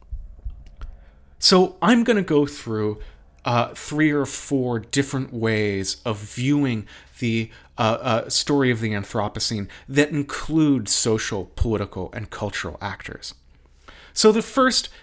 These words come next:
is I'm gonna talk about one of the most common views, which we might call the economic view. And it's actually one of the ones that I find most convincing, probably because it's, you know, the simplest and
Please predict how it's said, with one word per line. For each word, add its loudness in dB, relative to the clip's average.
is 4
I'm 2
gonna 0
talk -2
about 0
one -2
of -2
the -2
most -2
common 0
views, -4
which -8
we -4
might -2
call 0
the -4
economic -4
view. -14
And 4
it's 4
actually 4
one 6
of 4
the 6
ones 2
that 0
I 2
find -2
most 2
convincing, 0
probably 0
because -4
it's, -4
you -4
know, -2
the -4
simplest -2
and -4